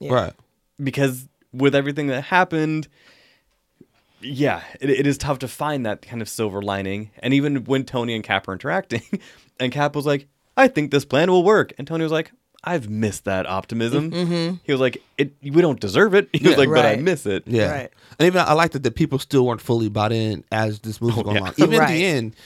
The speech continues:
Speaker 2: even, you know, Hawkeye has that scene where he gets really upset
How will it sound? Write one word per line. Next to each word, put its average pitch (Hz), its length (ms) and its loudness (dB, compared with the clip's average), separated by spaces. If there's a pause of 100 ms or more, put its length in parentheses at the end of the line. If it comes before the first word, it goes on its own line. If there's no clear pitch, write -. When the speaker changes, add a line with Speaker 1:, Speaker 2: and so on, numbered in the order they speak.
(280)
Speaker 2:
even, 135 260 4
you 127 60 0
know, 120 80 0
Hawkeye 127 300 2
has 110 180 -2
that 107 160 -4
scene 110 220 -4
where 107 100 -6
he 113 80 -4
gets 110 240 -6
really 110 240 -2
upset 104 460 -4